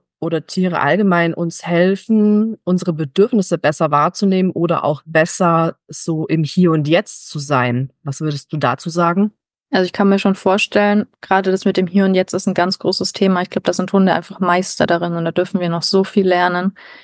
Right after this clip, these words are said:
Speaker 2: weil den Hund, äh, interessiert nicht, was vor, in Anführungszeichen, einer Stunde war. Mal klar, wenn, wenn Ängste verknüpft sind oder wenn viel Freude verknüpft ist, spielt die Vergangenheit eine Rolle. Aber wenn, wenn irgendwas passiert, ist der Hund immer im Hier und Jetzt.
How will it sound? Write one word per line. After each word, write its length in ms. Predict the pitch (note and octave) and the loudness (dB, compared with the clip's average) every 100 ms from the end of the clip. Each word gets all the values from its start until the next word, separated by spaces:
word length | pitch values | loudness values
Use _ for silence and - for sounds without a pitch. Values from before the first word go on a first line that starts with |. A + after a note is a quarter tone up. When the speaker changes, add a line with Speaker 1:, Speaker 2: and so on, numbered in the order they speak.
| _ - | _ -2
Speaker 2:
weil 100 | F#3+ | 2
den 200 | G3+ G#3+ | 4 4
Hund, 280 | A3+ A#3+ | 4 2
äh, 140 | - G3 | 0 0
interessiert 480 | G3 - G3 A3+ A#3 | 2 0 0 0 2
nicht, 180 | G3 | 2
was 180 | F3 F3 | 0 -2
vor, 400 | - F3+ E3+ F3 - _ - | 0 0 0 -4 -12 _ -10
in 100 | F3 | -6
Anführungszeichen, 480 | E3+ - F3+ F#3 F3 | -6 -8 -8 -6 -4
einer 60 | |
Stunde 400 | E3+ G3 G3 F3 | -4 0 2 2
war. 260 | E3+ F3+ F#3 | 2 2 2
Mal 160 | F3 | -2
klar, 260 | - - F#3 | -2 0 0
wenn, 220 | F3 E3 - | 0 -2 -4
wenn 140 | F3 | -2
Ängste 320 | D#3+ G#3+ - | 0 0 0
verknüpft 480 | G3 F#3+ G#3+ G3 - | -4 0 0 0 -6
sind 200 | - F#3+ | -2 0
oder 160 | E3 E3+ | 2 0
wenn 120 | E3+ | 0
viel 160 | - F#3 | -2 -2
Freude 320 | - F#3+ G3+ | 2 0 2
verknüpft 440 | G3 - G3 - | 0 0 -2 0
ist, 200 | F#3 - - - _ _ _ | -4 -4 -12 -20 _ _ _
spielt 320 | - - G#3+ G#3 | -14 2 4 4
die 60 | |
Vergangenheit 480 | F#3 F3 F#3+ F#3+ F3 | 2 2 2 2 0
eine 100 | F3 | 0
Rolle. 380 | F3 G3+ A#3 B3+ _ _ _ _ _ | 0 2 2 0 _ _ _ _ _
Aber 360 | - F#3+ F3 E3 | -4 0 0 0
wenn, 480 | E3 D#3+ D#3+ D#3 - - - | -2 -2 -4 -6 -10 -14 -4
wenn 160 | F#3 | -2
irgendwas 380 | F#3+ B3 B3+ A#3 | 2 4 4 2
passiert, 400 | - G#3+ - G#3+ | -2 -4 0 0
ist 160 | G3 - | 0 -2
der 80 | F#3 | -4
Hund 140 | F#3 | -4
immer 160 | F#3+ F#3 | -2 -2
im 100 | F3 | -2
Hier 140 | F3 | -4
und 120 | E3 | -6
Jetzt. 280 | D#3+ D#3 - | -6 -10 -14